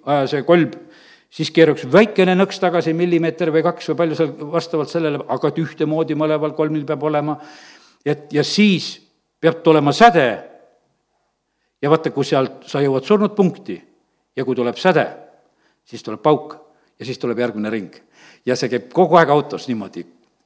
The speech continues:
Kogu aeg asi jõuab surnud punkti, kui sa sõidad siit koju ära oma autoga, siis seal on kogu aeg niimoodi, see kolb on jälle vahepeal surnud punktis. Kui ta jõuab surnud punkti, siis toimub plahvatus. Seal surutakse kõik kokku. Kõik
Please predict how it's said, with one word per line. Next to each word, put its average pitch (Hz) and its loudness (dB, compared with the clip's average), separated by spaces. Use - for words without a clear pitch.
Kogu 226 8
aeg 196 6
asi 185 2
jõuab 143 4
surnud 143 2
punkti, 135 -2
kui 113 -8
sa 123 0
sõidad 135 -2
siit - -12
koju 156 4
ära 214 6
oma 139 2
autoga, 110 -6
siis 107 -16
seal 113 -8
on 101 -12
kogu 151 4
aeg 139 0
niimoodi, 123 -4
see 107 -10
kolb 147 -4
on 123 -2
jälle 135 -4
vahepeal 139 -2
surnud 151 2
punktis. 160 0
Kui 123 -8
ta 135 2
jõuab 131 0
surnud 190 2
punkti, 143 -4
siis - -10
toimub 110 -6
plahvatus. - 0
Seal 127 -8
surutakse 202 0
kõik 185 2
kokku. - -2
Kõik 143 -6